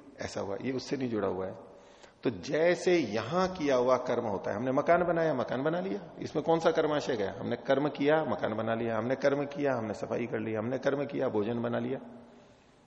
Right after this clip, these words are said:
तो ऐसे इस संसार में कर्म करते करते जो हमने जिस लोक को संचित कर लिया है, बड़ा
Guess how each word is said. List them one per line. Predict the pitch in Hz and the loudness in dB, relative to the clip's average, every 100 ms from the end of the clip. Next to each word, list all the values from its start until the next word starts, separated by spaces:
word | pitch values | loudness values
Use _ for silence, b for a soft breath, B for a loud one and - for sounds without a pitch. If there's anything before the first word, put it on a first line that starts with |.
| _ - | _ -4
तो | - - | -2 0
ऐसे | 131 151 160 196 | 2 2 4 4
इस | 180 170 - | 4 2 2
संसार | 165 160 151 127 123 | 2 4 4 4 4
में | 151 160 | 2 4
कर्म | 156 151 156 | 4 2 2
करते | 147 - 156 | 0 0 0
करते | 151 131 160 | 0 0 0
जो | 151 156 | 4 4
हमने | 139 143 151 151 156 113 | 4 2 0 0 -4 -2
जिस | 143 143 | -2 2
लोक | 147 147 | 2 2
को | 147 | 0
संचित | 156 135 156 | -2 -2 -2
कर | - 120 | 0 -2
लिया | 110 101 | 0 -2
है, | 101 | 2
बड़ा | 104 101 - | 2 2 -2